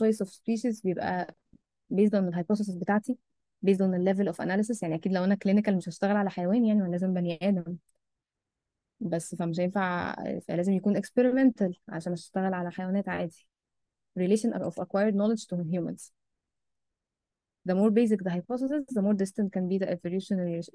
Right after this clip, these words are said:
relationship with humans. يعني إيه؟ يعني لو الفكرة اللي أنا بعمل لها ريسيرش بسيطة جدا، أنا ممكن أجربها على أي حيوان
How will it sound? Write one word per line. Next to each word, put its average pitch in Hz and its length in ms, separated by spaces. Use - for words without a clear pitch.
relationship 180 500
with 165 140
humans. 165 460
يعني 175 500
إيه؟ 180 300
يعني 175 180
لو 180 220
الفكرة 196 600
اللي 220 140
أنا 240 120
بعمل 185 520
لها 220 180
ريسيرش 220 440
بسيطة 220 440
جدا، 214 440
أنا 180 180
ممكن 220 240
أجربها 202 360
على 185 120
أي 196 160
حيوان 175 460